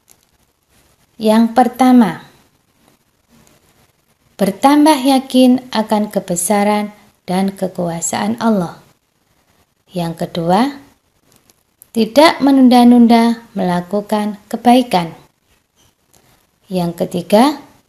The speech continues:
semangat untuk menghindari perkara yang dilarang Allah.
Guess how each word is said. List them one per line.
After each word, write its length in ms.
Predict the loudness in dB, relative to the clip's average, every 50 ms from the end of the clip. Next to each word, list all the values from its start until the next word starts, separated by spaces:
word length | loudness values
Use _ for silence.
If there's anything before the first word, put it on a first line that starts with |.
| _ _ _ _ _ _ _ _ _ _ _ _ _ _ _ _
semangat 720 | -8 -4 -4 -2 -2 0 0 2 2 2 2 0 0 -2 -6 -10 -18 _ _
untuk 560 | -2 -2 0 0 0 0 0 0 0 -4 -10 -14 -10
menghindari 800 | -6 -4 -2 -2 -2 0 0 0 0 2 2 2 2 0 0 -4 -8 -16 _ _ _ _ _ -10
perkara 880 | -8 -8 -8 -10 -6 -4 -2 -2 0 0 0 0 -2 -2 -4 -8 -12 _ _ _ -12 -8
yang 240 | -6 -6 -4 -6 -8
dilarang 720 | -8 -8 -8 -6 -6 -4 -4 -4 -2 -2 -4 -4 -6 -8 -12 _ _ -6
Allah. 480 | -4 -2 -2 -2 -2 -4 -8 -12 -20